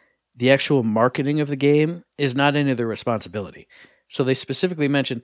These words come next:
Konami is, this is all them. That's all they do.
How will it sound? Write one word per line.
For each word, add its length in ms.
Konami 500
is, 380
this 160
is 120
all 220
them. 400
That's 220
all 400
they 180
do. 300